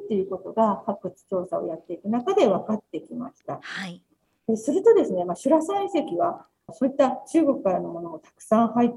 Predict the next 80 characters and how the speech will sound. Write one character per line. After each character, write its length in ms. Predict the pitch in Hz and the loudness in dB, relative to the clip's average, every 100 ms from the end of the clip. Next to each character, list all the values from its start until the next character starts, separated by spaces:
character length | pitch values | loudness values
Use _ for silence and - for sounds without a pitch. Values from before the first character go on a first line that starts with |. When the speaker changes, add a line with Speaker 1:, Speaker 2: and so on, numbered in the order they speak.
| - | -6
Speaker 1:
て 60 | |
い 160 | 160 160 | -6 -6
る 100 | 160 | -8
し、 400 | - 214 190 196 - _ _ _ | -10 -2 -2 -2 -12 _ _ _
そ 100 | - | 0
う 40 | 311 | 2
い 40 | |
っ 20 | |
た 120 | 294 - | 2 0
博 260 | 262 339 | 2 4
多 100 | 381 | 4
豪 240 | 381 381 370 | 2 2 2
主 60 | |
と 100 | 240 | 0
言 100 | 185 | 0
わ 100 | 175 | 2
れ 100 | 175 | 2
る 200 | 175 165 - | 0 -4 -2
中 180 | 269 | 0
国 260 | 294 339 359 | 2 2 2
人 260 | 370 370 349 | 2 -2 -2
商 240 | 370 381 | -2 0
人 200 | 339 226 | 2 2
の 80 | 165 | 0
寄 140 | - | -10
進 340 | - - 349 349 | -12 -4 0 2
に 100 | 339 | 2
よ 80 | 330 | 0
っ 200 | 330 - | -4 0
て、 340 | 294 247 - - _ - | 2 2 -2 -16 _ 0
そ 100 | 220 | 0
う 40 | |
い 20 | |
っ 40 | 226 | 4
た 120 | 220 | 2
方 240 | 226 240 | 4 4
々 240 | 214 190 165 | 4 2 0
の 100 | 165 | -6
信 300 | - 349 339 | 0 0 2
仰 160 | 370 | 2
に 120 | 359 | 4
よ 100 | 339 | 4
っ 100 | 311 | 2
て 80 | 302 | 0
で 120 | 247 | -2
す 140 | 156 190 | -2 2
ね、 280 | 240 - - _ _ - | 4 4 -4 _ _ 6
大 160 | 269 | 6
き 120 | 269 - | 6 2
く 80 | |
な 140 | 208 180 | 2 2
っ 140 | - | 0
た 360 | 180 165 - - - | 4 4 2 -6 2
山 260 | 226 285 | 6 8
寺 280 | 294 226 135 - _ - | 6 4 2 -2 _ -2
だ 80 | 226 | -2
っ 140 | - - | -2 -4
た 100 | 160 | -4
ん 80 | |
じ 80 | 160 | -2
ゃ 20 | |
な 180 | 170 185 | -4 -2
い 80 | 180 | -4
か 120 | 175 | -2
な 200 | 202 330 | 0 0
っ 120 | 453 | 2
て 80 | 381 | 2
い 80 | 339 | 2
う 40 | |
ふ 60 | 254 | 2
う 20 | |
に 140 | 196 - | 0 0
考 320 | 220 190 185 | 0 2 2
え 200 | 175 170 - | 2 0 -4
て 260 | 160 156 _ 170 | -4 -4 _ -10
い 20 | |
ま 180 | 156 147 | -8 -8
す。 220 | - 147 | -10 -10
Speaker 2:
う 40 | |
ん。 580 | 220 233 226 214 208 196 | -8 -8 -10 -12 -14 -16